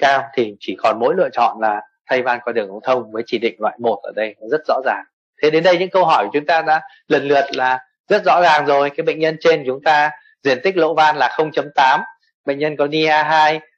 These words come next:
chênh áp qua van là sáu mươi thì nó đã hơn cái mức độ kia rồi. Bệnh nhân đã có khó thở triệu chứng là nia ba rồi thì chúng ta cũng không cần bàn cãi gì nữa, chúng ta phân hạng của nó vào là D mấy rồi,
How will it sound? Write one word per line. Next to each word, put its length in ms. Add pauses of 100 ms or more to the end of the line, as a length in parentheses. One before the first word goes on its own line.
(160)
chênh 200
áp 200
qua 120
van 260
là 80
sáu 220
mươi 500
thì 60
nó 140
đã 100
hơn 240
cái 80
mức 140
độ 220
kia 160
rồi. 300 (260)
Bệnh 120
nhân 140
đã 100
có 180
khó 320
thở 260
triệu 180
chứng 260
là 120
nia 300
ba 280
rồi 280 (440)
thì 120
chúng 160
ta 320
cũng 200
không 200
cần 180
bàn 180
cãi 180
gì 100
nữa, 180 (100)
chúng 80
ta 200
phân 140
hạng 340
của 60
nó 260
vào 240
là 140
D 60 (140)
mấy 180
rồi, 300